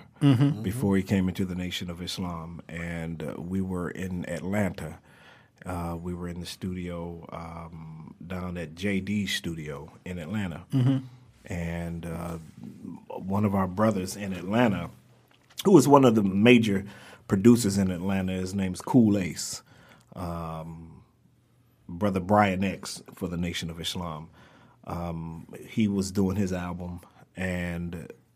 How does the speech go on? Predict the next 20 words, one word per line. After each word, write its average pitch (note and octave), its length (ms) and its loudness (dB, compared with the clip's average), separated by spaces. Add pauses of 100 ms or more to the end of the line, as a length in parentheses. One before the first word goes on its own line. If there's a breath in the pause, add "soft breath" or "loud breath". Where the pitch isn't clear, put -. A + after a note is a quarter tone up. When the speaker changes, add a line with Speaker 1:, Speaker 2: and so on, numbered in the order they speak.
(420)
Speaker 2:
there G2 220 0
was F2+ 540 -2
a F#2 160 -6
specific - 720 -2
spot, - 760 -4 (760 soft breath)
um, E2 720 -8
that F#2 600 -6
Brother F#2+ 500 -4
Johnny G2+ 480 -2
Muhammad, F2+ 720 -6
uh, E2+ 160 -10
we F2+ 140 -8
call F#2 260 -4
him F2 120 -8
Johnny F#2 320 -4
Audible, F2+ 500 0 (760 soft breath)
uh, F#2 300 -2
he G#2+ 160 2
was, G2 300 0
um, F2 680 -4